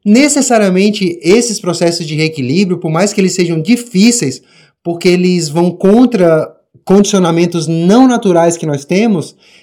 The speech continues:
né, e eles quebram esses condicionamentos, eles sempre são importantes, eles sempre vão ter um, vão trazer uma,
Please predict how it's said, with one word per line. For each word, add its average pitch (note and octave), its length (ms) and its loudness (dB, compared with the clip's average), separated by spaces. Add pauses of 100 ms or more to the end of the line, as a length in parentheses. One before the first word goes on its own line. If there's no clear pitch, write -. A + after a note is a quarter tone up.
né, E3 220 -2
e F3 80 2
eles E3+ 220 -2
quebram G3 400 2
esses F3 180 -6
condicionamentos, D#3+ 880 -6 (460)
eles G#3 420 2
sempre C4+ 400 0
são C#4+ 100 0
importantes, B3+ 640 2
eles G#3 180 2
sempre A#3+ 260 0
vão A#3+ 160 0
ter A#3 180 0
um, A3+ 140 0
vão A3+ 120 0
trazer G#3 300 0
uma, G#3+ 400 0